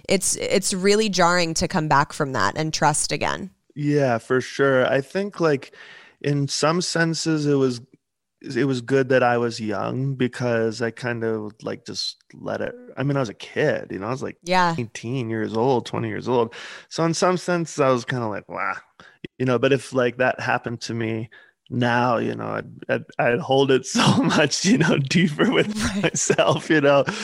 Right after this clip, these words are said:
Speaker 2: Um, but, uh, it was, it was a good thing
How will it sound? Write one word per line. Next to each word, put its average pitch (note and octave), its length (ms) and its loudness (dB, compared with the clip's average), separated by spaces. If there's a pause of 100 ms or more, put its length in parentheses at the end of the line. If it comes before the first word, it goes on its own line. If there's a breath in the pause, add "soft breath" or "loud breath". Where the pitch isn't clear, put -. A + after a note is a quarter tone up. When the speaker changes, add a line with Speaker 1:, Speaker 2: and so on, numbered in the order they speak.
(320 loud breath)
Speaker 2:
Um, C3 580 2
but, C#3 300 4
uh, C3 380 4 (720 loud breath)
it E3+ 100 4
was, F3+ 220 2
it E3+ 100 4
was F3+ 180 2
a D#3 60 2
good D3+ 340 0
thing D#3 300 -2